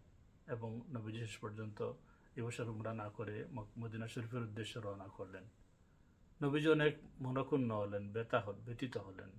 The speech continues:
সাহাবা একরামরা অনেক মনক্ষুণ্ণ, ব্যথা ভরা মন নিয়ে মদিনা শরীফ চলে যাচ্ছেন, তারা উমরা করতে পারছেন না। যখন নবীজি চলে যাচ্ছেন, তখন কিছু দূর যাওয়ার পরে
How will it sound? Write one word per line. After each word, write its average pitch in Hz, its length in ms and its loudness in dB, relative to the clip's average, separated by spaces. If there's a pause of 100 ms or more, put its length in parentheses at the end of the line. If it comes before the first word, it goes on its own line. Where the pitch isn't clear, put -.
সাহাবা 117 400 0
একরামরা 104 380 -6
অনেক 104 340 -6
মনক্ষুণ্ণ, 101 580 -10 (220)
ব্যথা 113 300 -2
ভরা 107 220 -2
মন 104 200 -6
নিয়ে 104 200 -6
মদিনা 104 340 -6
শরীফ 110 240 -8
চলে 110 240 -6
যাচ্ছেন, 101 320 -10
তারা 104 300 -6 (480)
উমরা 131 280 4
করতে 120 280 0
পারছেন 110 420 -4
না। 98 200 -10 (960)
যখন 120 380 0 (220)
নবীজি 120 280 0
চলে 127 240 0
যাচ্ছেন, 117 340 0
তখন 113 380 -4
কিছু - 340 -6
দূর 123 180 0
যাওয়ার 104 280 0
পরে 104 340 -4